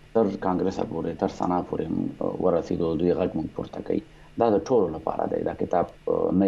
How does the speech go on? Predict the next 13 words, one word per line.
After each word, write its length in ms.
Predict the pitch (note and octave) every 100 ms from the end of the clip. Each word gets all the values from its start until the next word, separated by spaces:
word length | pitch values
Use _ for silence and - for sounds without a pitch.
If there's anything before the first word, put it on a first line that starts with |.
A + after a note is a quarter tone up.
| E2+
یوازې 280 | E2+ D#2
زما 200 | D2+ D#2
لپاره، 380 | D#2 - D#2+ -
نه 120 | F2
د 60 | F2+
افغانانو 480 | E2 E2 D#2+ D#2 D2+
لپاره، 240 | E2 -
دا 140 | E2+ F2+
هر 360 | F#2 A#2 G2 -
چا 160 | F#2+
لپاره 320 | E2 E2 - -
دی. 100 | - - - -
خصوصا، 360 | A#2 - C3